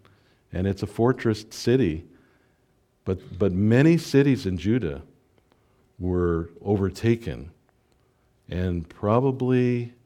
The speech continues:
some people heard Mahar Shalal Hashbaz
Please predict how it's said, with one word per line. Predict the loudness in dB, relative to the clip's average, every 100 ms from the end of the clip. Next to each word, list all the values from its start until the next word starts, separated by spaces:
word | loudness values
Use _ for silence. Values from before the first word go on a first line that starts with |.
| _ _ _
some | -6 -6
people | -2 -2 0 -4
heard | -2 -2 -2 -2 -6 -18 _ _ _ _ -14
Mahar | -8 -6 -4 0 2 2 0 -4
Shalal | -6 -4 -2 0 0 -2
Hashbaz | -4 -4 -4 -8 -8 -8 -8 -12 -14 -16